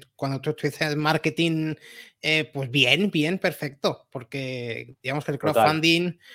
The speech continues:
Speaker 1: ah, y el marketing van, van entrelazados, ¿no?
Speaker 2: Claro, yo ha-, yo hago marketing online y a mí lo que me gusta es el marketing, el marketing online.
Speaker 1: Mm.
Speaker 2: Pero también lo que te decía, al final todo se une, ¿no?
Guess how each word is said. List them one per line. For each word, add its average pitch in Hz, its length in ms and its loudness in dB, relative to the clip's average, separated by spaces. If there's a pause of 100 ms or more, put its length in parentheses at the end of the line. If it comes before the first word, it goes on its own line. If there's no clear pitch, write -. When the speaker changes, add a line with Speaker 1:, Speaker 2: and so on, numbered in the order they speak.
(240)
Speaker 1:
ah, 147 240 2
y 143 80 2
el 147 100 2
marketing 151 440 0
van, 160 340 -2
van 147 160 -2
entrelazados, 147 720 -4 (100)
¿no? 143 320 -8
Speaker 2:
Claro, 131 440 6
yo 139 260 8
ha-, - 400 4
yo 131 160 4
hago 139 180 6
marketing 143 360 4
online 107 520 2 (200)
y 104 480 -4
a 98 80 -4
mí 107 100 -6
lo 110 80 0
que 117 80 -2
me 117 60 -2
gusta 117 220 -2
es - 60 -10
el 135 100 -4
marketing, 123 420 -2
el 120 100 -2
marketing 110 340 -6
online. 104 460 -2 (380)
Speaker 1:
Mm. 120 240 -10
Speaker 2:
Pero 143 200 8
también 139 300 6
lo 175 80 6
que 139 80 2
te 127 80 2
decía, 123 380 6
al 117 80 2
final 123 240 -4
todo 147 180 4
se 123 140 -4
une, 131 240 -2
¿no? 147 340 -4